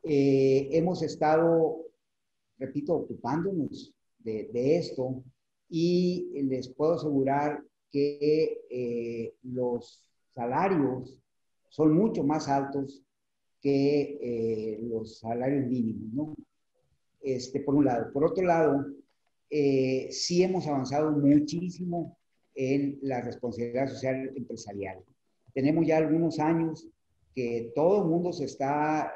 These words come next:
eh, ocupando de ello, porque por dos razones. Una, eh, es una obligación moral que tenemos todos los productores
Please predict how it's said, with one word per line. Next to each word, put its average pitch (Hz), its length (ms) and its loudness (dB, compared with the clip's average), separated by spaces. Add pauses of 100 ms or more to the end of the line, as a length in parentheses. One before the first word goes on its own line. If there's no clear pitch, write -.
eh, 113 300 -2
ocupando 143 640 -2
de 139 340 2
ello, 135 300 4 (500)
porque 170 680 2
por 170 140 2
dos 202 140 6
razones. 151 540 2
Una, 185 400 2 (600)
eh, 151 320 0
es 165 180 -2
una 190 220 0
obligación 160 640 2
moral 151 680 0
que 135 140 -2
tenemos 135 520 -2
todos 170 240 4
los 156 140 -4
productores 156 880 -2